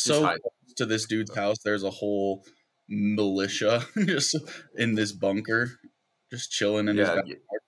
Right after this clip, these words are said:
Speaker 1: you haven't heard them or seen their fire smoke at all. Um, <laughs>
Speaker 2: Yeah, I'm not trying to be insensitive to the issue, but it's like, I don't know if, if they were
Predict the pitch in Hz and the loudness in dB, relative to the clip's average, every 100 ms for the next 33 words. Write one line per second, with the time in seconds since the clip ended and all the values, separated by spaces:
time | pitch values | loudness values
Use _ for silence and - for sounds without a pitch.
0 | _ _ _ _ _ _ _ _ _ _ | _ _ _ _ _ _ _ _ _ _
1 | - 107 107 101 76 104 101 92 98 98 | -6 -2 0 -2 -2 0 0 0 -2 -2
2 | 85 - 101 92 90 80 - 92 87 85 | -4 -4 -6 -6 -4 -4 -4 -2 0 0
3 | - - 95 87 85 90 85 87 82 85 | -4 -6 -4 -6 -6 -6 -2 -2 0 -2
4 | 85 82 69 64 71 - - - - - | -2 -4 -6 -8 -10 -14 -18 -20 -20 -20
5 | _ _ _ - 147 131 165 147 160 131 | _ _ _ 0 4 6 6 6 6 4
6 | 117 113 107 104 - 101 101 - 92 90 | 4 2 2 2 2 0 0 -4 -4 -4
7 | 98 95 87 73 - 80 85 82 85 - | -6 -4 -2 -4 -4 -6 -4 -4 -4 -2
8 | 82 80 - - _ _ _ _ _ _ | -4 -4 -14 -20 _ _ _ _ _ _
9 | - - - 117 139 120 101 - _ _ | -20 -8 -2 0 0 0 -2 -4 _ _
10 | _ _ _ _ _ - - 92 90 107 | _ _ _ _ _ -20 -20 -16 -2 4
11 | 107 98 | 4 2